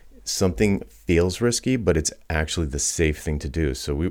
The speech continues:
you know, we were talking before the show, like, well, what is risk? It's a perception. Wh-, like, h-, what's smart risk? What's dumb risk? What's a calculated risk? And, you know, h-, everybody's tolerance is different. So let's explore this.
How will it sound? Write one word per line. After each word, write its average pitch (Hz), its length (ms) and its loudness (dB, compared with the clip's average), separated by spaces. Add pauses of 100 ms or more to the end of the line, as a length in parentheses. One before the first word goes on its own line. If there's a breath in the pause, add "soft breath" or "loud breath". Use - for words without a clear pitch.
(120)
you 92 120 -4
know, 80 80 2
we 92 100 2
were 92 100 0
talking 78 400 -2
before 62 240 -6
the 67 60 -4
show, 85 280 0
like, 65 180 -4
well, 71 280 0
what 90 260 2
is 78 180 2
risk? 107 360 2
It's 67 120 -8
a - 40 -12
perception. 85 840 -2
Wh-, 76 240 -2
like, 69 260 -2 (600 loud breath)
h-, - 200 -12
what's 80 340 0
smart - 300 0
risk? 78 260 0
What's 73 200 -2
dumb 76 280 0
risk? 71 240 -2
What's 76 120 -6
a 65 60 -6
calculated 71 600 -2
risk? 69 460 -2 (520 soft breath)
And, - 600 -6 (460)
you 95 100 -2
know, 62 180 0
h-, 87 280 -2
everybody's 73 420 0
tolerance 101 440 0
is 95 140 0
different. 98 340 0
So 82 180 2
let's 113 260 2
explore 85 500 2
this. 71 540 0